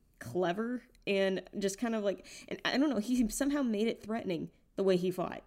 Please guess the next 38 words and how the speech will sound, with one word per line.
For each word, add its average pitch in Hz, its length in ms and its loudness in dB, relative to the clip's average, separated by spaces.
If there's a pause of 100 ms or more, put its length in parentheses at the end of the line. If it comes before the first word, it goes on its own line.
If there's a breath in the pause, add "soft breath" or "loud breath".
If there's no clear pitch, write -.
<laughs> - 140 -14
It 254 300 6
was, - 240 0 (640 loud breath)
and, 214 240 4
and 226 220 0
'cause 247 160 0
you're, 262 140 0
you're 240 300 0
thinking, 269 380 2
"Oh, 175 300 2 (520 soft breath)
this 214 160 -2
guy's 202 380 2
got 196 160 0
his, 175 200 -2
you 185 140 -4
know, 170 120 -4
his 165 160 -6
hands 180 340 -2
in 175 80 0
his 165 140 -4
pockets," 165 600 -8
and 165 160 -4 (400 soft breath)
I 202 80 2
think 294 160 4
he's 214 180 6
even 196 260 2
called 175 260 -2
Pockets, - 380 -6
like 180 120 -2
Mister 165 260 -4
Pockets - 440 -6
or 214 60 0
something 214 240 4
like - 260 0
that. 339 160 -6
<laughs> - 40 -20 (680 loud breath)
And, 196 280 4
uh, 190 240 6